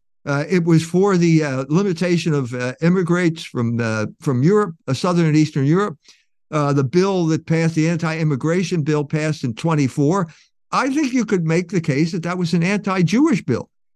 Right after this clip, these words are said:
Uh, given the, but there's always the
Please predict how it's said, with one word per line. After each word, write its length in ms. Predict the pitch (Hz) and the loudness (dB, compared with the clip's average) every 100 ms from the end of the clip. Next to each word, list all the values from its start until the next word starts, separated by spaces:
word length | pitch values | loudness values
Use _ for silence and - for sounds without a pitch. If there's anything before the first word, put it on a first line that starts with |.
| _ _ _ _ | _ _ _ _
Uh, 160 | 202 202 208 175 165 175 160 147 | -4 -2 -4 -4 -6 -6 -2 0
given 300 | - 233 285 | 2 2 4
the, 140 | 226 185 - | 0 0 -6
but 300 | 156 214 208 | -2 -2 0
there's 300 | 208 202 180 | 2 2 2
always 360 | 233 302 269 180 | 2 4 2 2
the 160 | 165 | 0